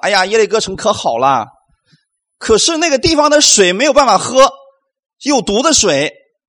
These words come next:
是个受污染的水，怎么办呢？”你会怎么说？“换一个城吧，非得在那儿待吗？”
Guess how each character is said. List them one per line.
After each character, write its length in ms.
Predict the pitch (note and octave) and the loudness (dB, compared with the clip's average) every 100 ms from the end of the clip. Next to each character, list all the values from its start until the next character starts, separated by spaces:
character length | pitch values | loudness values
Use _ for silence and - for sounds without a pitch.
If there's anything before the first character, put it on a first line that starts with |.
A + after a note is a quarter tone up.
| _ - | _ -4
是 180 | F4+ | -2
个 80 | D#4+ | 0
受 160 | C4+ D#4 | 2 2
污 200 | D4 F4+ | 2 4
染 160 | C4 D#3+ | 2 2
的 80 | |
水， 500 | E3+ D#3 B2+ B2 _ _ _ _ | -2 -2 -2 -6 _ _ _ _
怎 100 | - | -6
么 80 | E3+ | -2
办 240 | E3 B3 E3+ | 2 2 2
呢？” 160 | C#3+ - | -4 -4
你 100 | D#3+ | -4
会 120 | G#3 | -2
怎 100 | E3+ | -2
么 80 | C3 | -4
说 200 | C#3 A2+ _ _ _ _ _ _ _ _ _ _ _ _ _ _ _ _ _ _ _ _ | -6 -6 _ _ _ _ _ _ _ _ _ _ _ _ _ _ _ _ _ _ _ _
？“换 260 | - C4+ F#3+ | -12 -6 -4
一 60 | A#2 | -4
个 80 | |
城 260 | A#2 - G#2+ | -6 -8 -6
吧， 280 | G#2 D#2+ D#2+ _ _ | -6 -6 -10 _ _
非 120 | - C#4 | -10 -4
得 100 | A#3 | 0
在 100 | G#3+ | 0
那 60 | |
儿 80 | F3 | 0
待 200 | D3 C#3+ | 0 0
吗？” 220 | C3+ A#2 | -2 -6